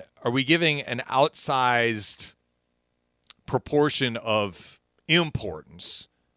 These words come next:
to the four where he allowed four, and are we just forgetting about these two other games?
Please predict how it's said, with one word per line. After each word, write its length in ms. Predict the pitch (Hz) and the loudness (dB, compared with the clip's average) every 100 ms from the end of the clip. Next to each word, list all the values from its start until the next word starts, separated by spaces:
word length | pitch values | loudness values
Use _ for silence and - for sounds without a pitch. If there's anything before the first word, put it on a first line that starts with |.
| _ _ _ _ _ | _ _ _ _ _
to 120 | 143 | 2
the 100 | 139 | 2
four 500 | - - 151 147 139 | 0 0 2 4 4
where 140 | 123 120 | 2 0
he 80 | 110 | 0
allowed 400 | 110 107 98 - | 0 0 0 -4
four, 460 | - 156 123 107 | -2 0 2 0
and 160 | 113 117 | 0 -2
are 40 | |
we 140 | 117 120 | 0 0
just 220 | 113 - | -2 -6
forgetting 680 | - 123 98 107 113 151 151 | -4 -6 0 2 4 2 -2
about 280 | 117 117 | 0 0
these 180 | - 101 | 0 -6
two 220 | - 120 | -4 0
other 160 | 117 110 | 2 2
games? 600 | 95 95 104 160 - - | -2 -4 -4 -6 -10 -10